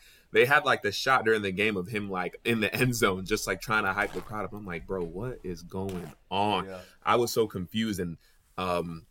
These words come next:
Speaker 1: as you already pointed out, Evans just came back off the hamstring. He looked pretty healthy this game, but, um, they're already down Godwin. So they should have Fournette back for the playoffs,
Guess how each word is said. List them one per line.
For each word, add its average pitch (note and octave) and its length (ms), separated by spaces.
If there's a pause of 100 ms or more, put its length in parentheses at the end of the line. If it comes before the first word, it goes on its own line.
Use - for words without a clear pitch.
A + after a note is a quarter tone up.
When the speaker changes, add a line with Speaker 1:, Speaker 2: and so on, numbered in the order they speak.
(160)
Speaker 1:
as G2 120
you A#2+ 80
already G#2 180
pointed F#2+ 280
out, G2 360 (200)
Evans G#2+ 300
just F#2+ 140
came F#2+ 160
back F#2 180
off F#2 120
the E2+ 100
hamstring. F#2 480
He G#2 100
looked G#2+ 220
pretty F#2+ 200
healthy F#2+ 320
this F#2 200
game, F2+ 360
but, E2 360
um, D#2+ 260
they're F#2+ 140
already F#2+ 240
down F#2+ 320
Godwin. F2 560 (380)
So F2 640 (280)
they G#2 240
should B2 280
have A#2 240
Fournette F#2+ 420
back F#2 240
for F#2+ 80
the E2 100
playoffs, G#2 640